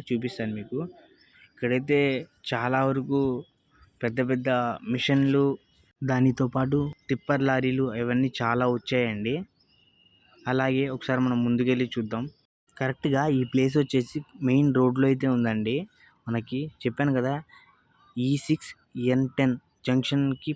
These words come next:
పక్కనే ఇది వచ్చేసి. ఏం లేదు, చాలా దగ్గరలోనే కనిపిస్తుంది మీకు మొత్తం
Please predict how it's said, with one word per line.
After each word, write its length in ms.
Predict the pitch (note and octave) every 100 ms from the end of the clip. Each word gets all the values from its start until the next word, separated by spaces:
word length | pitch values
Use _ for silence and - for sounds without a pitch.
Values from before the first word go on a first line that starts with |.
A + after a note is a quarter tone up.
| - B2
పక్కనే 380 | - - D3 B2+
ఇది 100 | A2+
వచ్చేసి. 380 | A2 B2+ A2+ A#2+ F3+ - _ _ _ -
ఏం 180 | B2 C3+
లేదు, 220 | B2+ A2+ D#3+ F#3+ -
చాలా 180 | B2 A#2+ A#2
దగ్గరలోనే 420 | A2+ B2+ B2+ C3+ B2
కనిపిస్తుంది 440 | A#2 A2+ - A2+ A2
మీకు 200 | G#2+ C3 F3+ - _ - A2+
మొత్తం 240 | -